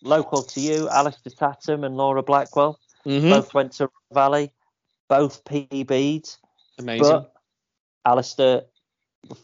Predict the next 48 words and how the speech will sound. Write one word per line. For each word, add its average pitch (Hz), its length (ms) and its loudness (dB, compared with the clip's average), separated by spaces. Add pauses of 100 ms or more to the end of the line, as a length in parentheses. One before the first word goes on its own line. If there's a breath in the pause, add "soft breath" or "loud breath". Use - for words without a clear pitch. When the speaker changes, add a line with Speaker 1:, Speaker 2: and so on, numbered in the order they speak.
(360)
Speaker 1:
about - 240 0
twenty 160 240 0
odd 147 140 2
seconds 139 480 -8
more 135 340 2
than 135 160 -2
Laura. 147 420 0 (440)
So 123 480 2
it's 135 220 -8
not 170 200 0
over 185 240 0
yet. 196 400 2 (320)
Who's 156 220 -4
to - 100 -12
say 170 200 -2
that 147 120 -2
Laura's 151 340 2
not 151 160 0
got 151 120 0
it 143 80 -2
in 151 100 -4
her 151 80 2
locker 160 280 0
to 160 140 -12
go 147 160 0
out 147 140 -2
this 147 180 -8
weekend 156 380 -4
and 147 80 -8
smash 147 340 -6
it 151 80 -2
again? 151 300 -2
She's, 131 320 -4
uh, 131 260 0
she's - 200 -4
already 143 200 2
got 156 200 0
two 143 280 0
all-time 123 480 0
park 127 240 0
run 120 140 -6
P 135 200 -4
Bs 147 340 -4 (420 soft breath)
in 139 60 -10
the 127 80 -4
Speaker 2:
Amazing. 127 220 2
Speaker 1:
first 120 220 0
two 127 180 -2